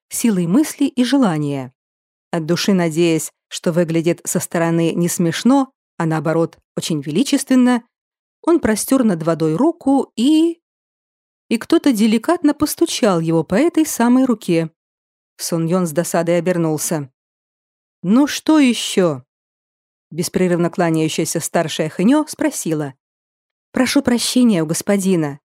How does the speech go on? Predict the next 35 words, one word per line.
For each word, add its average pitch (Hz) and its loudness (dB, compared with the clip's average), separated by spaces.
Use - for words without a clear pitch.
но 220 4
кого 294 4
именно 220 2
он 214 2
собирается 233 0
вызвать? 180 0
Надеюсь, 233 2
не 196 2
самого 214 2
морского 214 0
дракона?» 175 -4
«И 175 0
не 185 2
кита», 220 0
подал 156 -4
голос 262 0
один 165 -2
из 170 -4
гребцов. 175 -2
«А 220 2
ну, 330 4
как 196 -2
он 175 0
всплывёт 240 0
прямо 240 2
из-под 240 -4
лодки». 160 -4
«Да 170 -2
и 262 2
дух 240 0
утопшего 175 0
нам 165 0
ни 165 0
к - -20
чему», 165 0